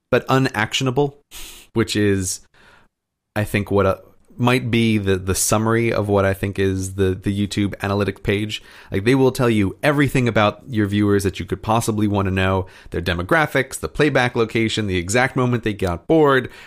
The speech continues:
where they came from, what device they're watching on,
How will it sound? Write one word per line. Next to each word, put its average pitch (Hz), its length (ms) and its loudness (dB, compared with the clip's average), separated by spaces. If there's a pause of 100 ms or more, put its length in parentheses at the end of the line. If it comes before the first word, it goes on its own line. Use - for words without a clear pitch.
(100)
where 135 240 2
they 110 140 4
came 127 300 0
from, 113 280 2
what 117 180 2
device 110 380 2
they're 113 120 2
watching 104 460 0
on, 92 340 0